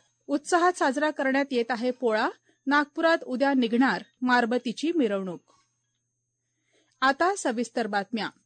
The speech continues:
राज्य आणि केंद्रशासित प्रदेशांना भटक्या कुत्र्यासंबंधीचं धोरण तयार करण्याचे निर्देश सर्वोच्च न्यायालयानं दिले आहेत. अशा प्रकरणांशी संबंधित ज्या याचिका देशभरातल्या विविध उच्च न्यायालयात प्रलंबित असतील, त्या सर्वोच्च न्यायालयात हस्तांतरित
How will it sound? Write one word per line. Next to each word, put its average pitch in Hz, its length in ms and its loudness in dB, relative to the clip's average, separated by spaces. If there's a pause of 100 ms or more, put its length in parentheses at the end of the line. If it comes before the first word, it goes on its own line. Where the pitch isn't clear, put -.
(480)
राज्य 285 340 4
आणि 392 180 2
केंद्रशासित 339 680 0
प्रदेशांना 277 580 0
भटक्या 277 360 -4
कुत्र्यासंबंधीचं 277 960 0
धोरण 254 340 0
तयार 240 240 0
करण्याचे 247 480 -4
निर्देश 247 540 0
सर्वोच्च 277 400 -2
न्यायालयानं 247 640 0
दिले 208 200 -6
आहेत. 202 240 -4 (380)
अशा 302 220 2
प्रकरणांशी 311 600 0
संबंधित 262 440 0 (180)
ज्या 277 200 2 (100)
याचिका 240 600 -2
देशभरातल्या 320 680 0
विविध 269 360 -2
उच्च 269 300 -2
न्यायालयात 269 500 0 (100)
प्रलंबित 254 460 0
असतील, 262 320 -4 (360)
त्या 311 120 2
सर्वोच्च 311 380 0
न्यायालयात 311 520 0
हस्तांतरित 277 500 -4